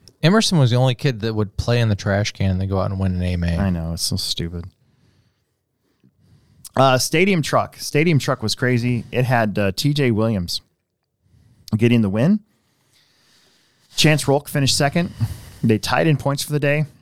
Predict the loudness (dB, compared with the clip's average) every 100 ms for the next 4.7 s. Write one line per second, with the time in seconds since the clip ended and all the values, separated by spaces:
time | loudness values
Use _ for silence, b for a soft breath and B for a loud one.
0 | _ _ _ _ _ _ _ _ _ _
1 | -4 2 4 2 0 -4 -4 -2 -2 -2
2 | -4 -2 0 0 0 -2 -2 -2 0 0
3 | 0 -2 -4 -2 -2 0 0 0 0 0
4 | 0 -2 -2 -2 0 -2